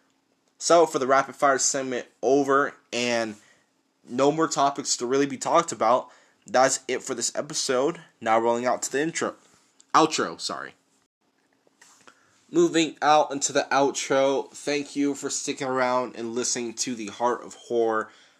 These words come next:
podcast. Uh, first podcast of the month,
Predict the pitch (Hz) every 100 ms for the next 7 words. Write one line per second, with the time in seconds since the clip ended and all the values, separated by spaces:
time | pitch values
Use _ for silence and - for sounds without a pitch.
0 | - 147 147 143 - 139 135 127 - -
1 | _ _ _ _ _ _ _ - 131 131
2 | 127 120 - - - 208 196 - 180 196
3 | 190 170 - 135 135 170 170 165 -